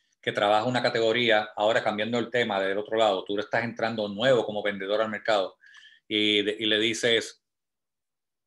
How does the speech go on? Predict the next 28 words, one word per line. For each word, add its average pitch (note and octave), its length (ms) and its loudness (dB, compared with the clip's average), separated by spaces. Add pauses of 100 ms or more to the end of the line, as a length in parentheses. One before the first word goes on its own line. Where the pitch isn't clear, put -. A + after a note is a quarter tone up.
(200)
"Yo A2 300 -4
quiero C#3+ 220 2
venderte D3 480 2
el C#3 100 2
producto, C#3+ 480 0
¿qué B2 160 0
margen C3 360 -2
tú C3+ 60 -12
trabajas?". A2 420 0
Y G2 100 -4
el, G#2 160 -4
y A#2 100 -4
el A2 160 -6
cliente C3 480 -4
aquí A#2 260 -4
puede A2 220 -4
ser B2 220 -8
bien A#2+ 260 -8
colmilludo, G#2+ 640 -4
te A#2 100 -12
puede G#2+ 160 -4
ser G#2+ 160 -10
salir A2 240 -4
un B2 80 -8
Drácula A2 360 -2
y G2 40 -2
decirte G#2 340 -10
"cuarenta". A#2+ 540 -2